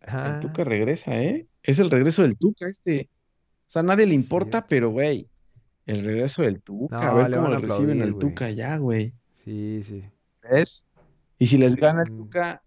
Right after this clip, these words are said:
Speaker 2: y si les gana el Tuca y lo saca de los primeros
Speaker 1: Ya ni
Speaker 2: lugares, güey.
Speaker 1: paper, pero yo creo que sí, al menos cuando empiece el juego le van a aplaudir. Ya después como vaya el partido, ya es cuando vienen las mentadas de madre y todo.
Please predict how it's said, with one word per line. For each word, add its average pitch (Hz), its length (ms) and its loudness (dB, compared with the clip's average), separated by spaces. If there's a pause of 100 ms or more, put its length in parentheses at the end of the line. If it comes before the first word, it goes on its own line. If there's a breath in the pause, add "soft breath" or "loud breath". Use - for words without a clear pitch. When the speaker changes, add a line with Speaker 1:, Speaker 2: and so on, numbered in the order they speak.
(140)
Speaker 2:
y 131 80 -8
si 147 100 -4
les 135 140 0
gana 165 160 -2
el 180 120 -6
Tuca 175 300 0
y 165 60 4
lo 123 160 4
saca 151 400 -2
de 113 380 -2
los 113 140 -6
primeros 135 380 2
Speaker 1:
Ya 127 60 2
ni 113 60 2
Speaker 2:
lugares, 143 360 2
güey. 165 180 2
Speaker 1:
paper, 95 160 -6
pero 110 240 -8
yo 143 160 -4
creo 156 140 -4
que - 60 -16 (320)
sí, 117 60 -10
al 127 120 -6
menos 165 500 -4
cuando 127 240 -2
empiece 170 280 -4
el 170 60 -6
juego 175 220 -2
le 151 80 0
van 135 100 0
a - 40 0
aplaudir. 123 300 -2
Ya 151 120 0
después 170 280 -2
como 135 260 -2
vaya 139 360 2
el 117 100 -2
partido, 135 640 -4
ya 123 160 -4
es 117 100 -6
cuando 117 240 -6
vienen 117 260 -6
las 107 140 -6
mentadas 110 400 -6
de 117 80 -8
madre 127 300 -4
y 107 40 -10
todo. 120 300 -10